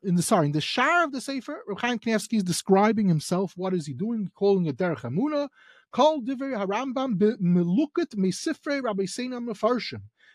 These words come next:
Then I bring down all the Rishonim and the Achrayim and the Chazon Ish, so that what? L'man Yoretz Kol Kairba V'Yochel Kol Echel Lachzor Kol Hilchos Ram Bizman Katzer. Obviously, it's, uh, his,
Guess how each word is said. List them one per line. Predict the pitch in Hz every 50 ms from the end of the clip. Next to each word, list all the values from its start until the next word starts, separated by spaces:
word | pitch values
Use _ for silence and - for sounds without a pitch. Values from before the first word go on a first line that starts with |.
| - -
Then | 135 170 185
I | 175
bring | 156 180 180
down | 175 170 160
all | 151 147 131
the | 131
Rishonim | 127 131 - - 302 320 311 302 294 285 247
and | 170
the | 147 135
Achrayim | - - 240 302 330 302 285
and | 262 214
the | 180 165
Chazon | - 139 135 147 190 285 320 302
Ish, | - - - - - _ _ _
so | - - 190 170
that | 165 185 170 170
what? | 170 220 285 349 381 - _ _ _ _ -
L'man | 139 143 170 170 160
Yoretz | 175 220 277 285 277 - -
Kol | - 277 302 320 262
Kairba | - - 262 302 311 294 277 285 277 269
V'Yochel | 220 220 254 262 - 254 196
Kol | - 196 220
Echel | 254 269 - - 247 220
Lachzor | 240 269 294 - - - 285 277 254 208 214
Kol | - - 262
Hilchos | 254 240 220 - 214 180 160 190
Ram | 254 277 285 254
Bizman | 226 202 185 214 240 247 240 202
Katzer. | - 151 139 - - - 123 131 - - - - - - - 143
Obviously, | - 214 240 247 240 196 - - 220 214 208 220 - - 170
it's, | 202 202 170 - - - - - 226 208 180
uh, | 180
his, | 170 147 240 240 196